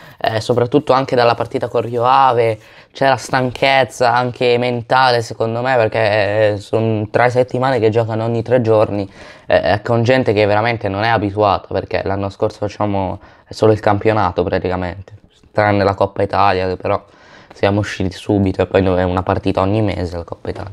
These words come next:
dunque niente di che. Ehm, dunque, detto ciò, poi vedendo la formazione, ehm, ho pensato, ok, secondo me è la migliore che poteva mettere in campo, tra virgolette.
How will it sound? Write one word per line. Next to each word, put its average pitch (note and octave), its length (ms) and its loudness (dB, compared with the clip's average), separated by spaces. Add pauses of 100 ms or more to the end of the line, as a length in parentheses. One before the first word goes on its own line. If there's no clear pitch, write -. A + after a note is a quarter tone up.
dunque F#2 300 -8
niente G2 320 2
di - 100 6
che. - 320 2 (2250)
Ehm, F3+ 480 6
dunque, F#3+ 540 6
detto G3 420 2
ciò, C3+ 360 2
poi E3 360 0
vedendo G#3 440 0
la A3 100 2
formazione, C4 1200 0 (140)
ehm, C#3 880 2
ho C#3 120 4
pensato, C#3+ 480 2
ok, F3 560 2
secondo C3+ 320 0
me E3 260 0
è E3+ 160 2
la D3+ 140 4
migliore C3 480 4
che A2+ 80 2
poteva A2+ 220 0
mettere A2 280 -4
in G#2+ 80 -2
campo, G#2 400 0
tra G2 140 -4
virgolette. C3+ 760 0